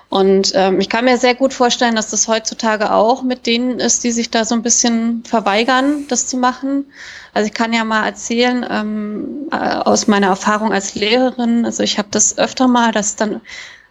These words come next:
eine Person, das war ganz lustig, eine Person in der Klasse, äh, kein Smartphone hat,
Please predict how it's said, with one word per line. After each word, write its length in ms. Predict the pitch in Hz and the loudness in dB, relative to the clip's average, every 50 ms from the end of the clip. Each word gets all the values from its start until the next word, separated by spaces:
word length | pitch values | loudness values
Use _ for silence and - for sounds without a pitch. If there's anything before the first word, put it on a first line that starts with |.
| _ | _
eine 340 | - 190 190 233 277 277 277 | -2 0 2 4 6 4 4
Person, 560 | 269 - 247 240 233 - 220 214 220 226 254 240 | 4 2 0 0 0 0 -2 -2 0 0 0 -2
das 160 | 240 240 - | -2 -4 -4
war 100 | 202 196 | -4 -2
ganz 220 | 208 208 202 202 | -2 -4 -4 -2
lustig, 340 | 220 214 233 - - - 233 | -2 0 0 -2 -2 -2 -2
eine 180 | - 190 220 233 | 0 0 -2 -2
Person 360 | - 226 214 196 208 214 220 | 0 0 -2 0 0 -2 -2
in 100 | 214 202 | -2 0
der 100 | 196 202 | -2 -2
Klasse, 580 | - - - 196 208 202 - - 214 214 220 214 - - - - - - - _ _ _ | -2 -2 -2 -2 0 0 0 2 2 2 2 -2 -6 -16 -18 -18 -18 -20 -20 _ _ _
äh, 200 | 202 202 190 202 | 0 0 0 0
kein 480 | 196 - - 196 196 202 214 220 220 220 | -2 -2 0 2 2 2 2 0 -2 -2
Smartphone 920 | - - - 190 180 175 180 214 - - - - 170 175 175 180 185 - | -2 -2 0 0 2 2 0 0 -2 -4 -2 0 0 0 0 -2 -4 -4
hat, 380 | 180 - - - - - - | -6 -6 -6 -6 -10 -10 -10